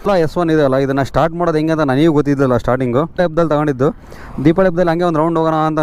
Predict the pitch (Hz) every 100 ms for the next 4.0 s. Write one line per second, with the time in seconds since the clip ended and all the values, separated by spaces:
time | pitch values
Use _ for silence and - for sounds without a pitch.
0 | 139 156 139 120 135 123 135 147 - -
1 | 139 135 165 175 156 160 139 143 135 120
2 | 123 - - - - - 160 - 175 151
3 | 120 131 - - - - - 131 160 190